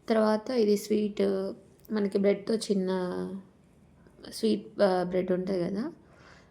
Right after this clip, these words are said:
ప్లమ్ బ్రెడ్ లెక్క, అది ఇచ్చారు. చిన్నవి ఉంటాయి కదా, అవి ఇచ్చారు రెండు. ఇంకా వాటర్ బాటిల్ అయితే అన్‌లిమిటెడ్. బాగానే ఉంది, not bad.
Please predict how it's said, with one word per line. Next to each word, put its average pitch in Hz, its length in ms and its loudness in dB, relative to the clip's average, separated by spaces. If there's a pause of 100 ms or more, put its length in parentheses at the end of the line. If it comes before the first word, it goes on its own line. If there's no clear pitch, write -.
(160)
ప్లమ్ 196 240 0
బ్రెడ్ 190 320 0
లెక్క, 196 260 -6
అది 233 420 0
ఇచ్చారు. 202 640 0 (680)
చిన్నవి 202 520 0
ఉంటాయి 190 340 -2
కదా, 185 200 -4
అవి 262 180 -2
ఇచ్చారు 196 480 -4 (600)
రెండు. 185 240 0
ఇంకా 254 360 0
వాటర్ 208 360 4
బాటిల్ 214 280 2
అయితే 190 300 -2
అన్‌లిమిటెడ్. 190 640 0 (760)
బాగానే 214 380 2
ఉంది, 302 500 0 (100)
not 208 200 2
bad. 190 400 0